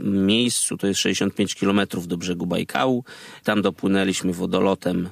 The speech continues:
który się nazywał Rakieta, a stąd ruszyliśmy na piechotę brzegiem Bajkału z plecakami w końcu czerwca, to wówczas było w tym dziewięćdziesiątym ósmym roku. Zrobiłem fotografię mojego przyjaciela, który stał na skałach, rozłożył ręce.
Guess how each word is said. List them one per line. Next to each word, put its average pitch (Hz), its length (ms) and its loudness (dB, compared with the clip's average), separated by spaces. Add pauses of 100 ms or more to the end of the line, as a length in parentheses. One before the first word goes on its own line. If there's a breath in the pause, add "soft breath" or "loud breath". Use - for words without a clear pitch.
który - 300 -8
się - 140 -4
nazywał 90 420 -2
Rakieta, 123 640 0
a - 80 0
stąd 107 480 0
ruszyliśmy 95 1040 0
na 92 180 0
piechotę - 480 -2
brzegiem 175 400 -2
Bajkału 95 640 -4
z - 100 -4
plecakami 90 800 0
w 90 260 -6
końcu - 400 -2
czerwca, - 560 -4
to - 160 -12
wówczas 87 360 -10
było 82 180 -10
w - 80 -16
tym 92 160 -10
dziewięćdziesiątym - 560 -8
ósmym - 320 -8
roku. - 400 -12
Zrobiłem 92 480 0
fotografię 95 800 -2
mojego 95 520 -2
przyjaciela, 95 480 -2
który - 240 -4
stał 95 280 -2
na 92 120 2
skałach, 101 460 0
rozłożył 95 480 0
ręce. 104 440 0